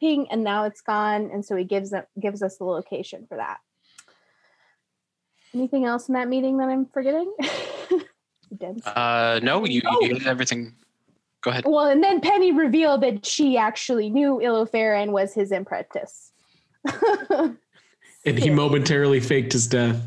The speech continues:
Speaker 3: <laughs>
Speaker 2: Yeah.
Speaker 1: <laughs> Oh, yeah, that too. They're a couple of jokers. Okay.
Speaker 2: <laughs> A couple of
Speaker 1: Um,
Speaker 2: jokers.
Speaker 1: <laughs> so, okay. And then, so then Theo,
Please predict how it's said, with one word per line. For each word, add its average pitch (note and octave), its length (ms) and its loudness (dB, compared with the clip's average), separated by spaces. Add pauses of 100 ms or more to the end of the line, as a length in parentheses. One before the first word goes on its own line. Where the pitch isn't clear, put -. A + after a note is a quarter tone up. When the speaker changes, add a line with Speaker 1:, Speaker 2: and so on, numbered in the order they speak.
(100)
Speaker 3:
<laughs> - 240 -4 (480)
Speaker 2:
Yeah. G#2 260 -4
Speaker 1:
<laughs> - 600 -8
Oh, F4+ 240 0
yeah, F#4+ 260 0
that C4 360 0
too. A3 320 0
They're D#4+ 240 0
a D4 40 -12 (140)
couple C#4+ 260 -2
of F#3 120 -2
jokers. C4 600 -2
Okay. C4 360 -4
Speaker 2:
<laughs> - 100 -12
A - 60 -6
couple - 460 -4
of - 80 -2 (120)
Speaker 1:
Um, A#3 360 0
Speaker 2:
jokers. G#3+ 460 -2 (240)
Speaker 1:
<laughs> D4 800 0
so, A#3+ 800 2
okay. F#4+ 280 0
And D4 160 2
then, C4+ 640 2 (460)
so C4 260 0
then B3 560 2
Theo, C4 880 4